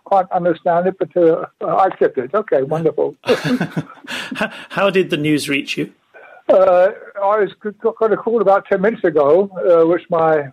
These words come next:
Speaker 1: my wife, uh, t-, took, and, uh, she explained that something was gonna happen, which I didn't quite understand, and apparently this was this Nobel Prize. So, uh,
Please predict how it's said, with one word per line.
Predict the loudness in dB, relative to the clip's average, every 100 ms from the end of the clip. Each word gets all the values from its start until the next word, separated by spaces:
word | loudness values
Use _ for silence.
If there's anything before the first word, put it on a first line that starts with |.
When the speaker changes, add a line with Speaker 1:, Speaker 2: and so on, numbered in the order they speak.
| _ -8
Speaker 1:
my | -4 0 0 2
wife, | 4 2 0 _ -2
uh, | -2
t-, | -4 -14 -10 -4
took, | -6 _ _ -20 -20 -20 -4
and, | 0 2 4
uh, | 4 6 4 4
she | 2
explained | 0 2 2 2 0
that | -4 -4 -4
something | -2 0
was | 0
gonna | 0 0 2
happen, | 0 -4
which | -8 -2
I | 0
didn't | 0 0
quite | 0 2
understand, | 0 -4 0 0 0 2
and | 0 0
apparently | 0 0 0 2
this | 2 2 2
was | 0 2
this | 0 0
Nobel | 0 0 2
Prize. | 0 0 -6 -10 _ -20 _ -4
So, | 2 4 6
uh, | 6 2